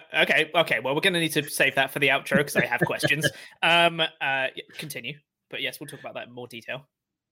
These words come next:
Speaker 2: And, uh, depending on how today goes, uh, might be getting the vaccine. Fingers
Speaker 1: That's
Speaker 2: crossed.
Speaker 1: wild.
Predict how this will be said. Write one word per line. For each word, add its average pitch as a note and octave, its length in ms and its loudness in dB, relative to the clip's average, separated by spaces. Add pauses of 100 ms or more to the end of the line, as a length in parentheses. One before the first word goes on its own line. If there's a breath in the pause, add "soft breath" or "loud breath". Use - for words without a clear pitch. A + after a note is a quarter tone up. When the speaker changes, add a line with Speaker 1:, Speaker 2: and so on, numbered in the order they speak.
Speaker 2:
And, C#3 380 4
uh, D3 180 10
depending E3 460 4
on F3+ 140 6
how F3 460 2 (260 loud breath)
today E3+ 280 4
goes, F3+ 460 4
uh, A2 280 2 (140)
might B2 380 -6
be F3+ 80 -14
getting F#3+ 280 -2
the F3+ 80 2
vaccine. A#3 800 4 (800)
Fingers A#3 320 4
Speaker 1:
That's - 100 -2
Speaker 2:
crossed. G3+ 340 6
Speaker 1:
wild. G#3 480 4